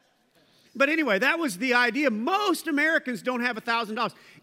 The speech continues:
And a lot of times, you know, folks, there's gonna be something that's gonna come up that's gonna require that. It's not gonna be a six dollar thing. It's gonna be a hundreds and hundreds of dollars.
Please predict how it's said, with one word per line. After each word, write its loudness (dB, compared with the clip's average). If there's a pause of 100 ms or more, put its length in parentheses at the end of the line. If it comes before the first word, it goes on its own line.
And 2 (920)
a -6
lot 2
of -6
times, -4
you 0
know, 2
folks, -2
there's -8
gonna -6
be -6
something -6
that's -8
gonna -6
come -4
up -2
that's -16
gonna -2 (300)
require -2
that. -4 (560)
It's -14
not 0
gonna 0
be 0
a 0
six -6
dollar -2
thing. -6
It's -12
gonna -6
be -8
a -6
hundreds -6
and -10
hundreds -12 (400)
of -14
dollars. -4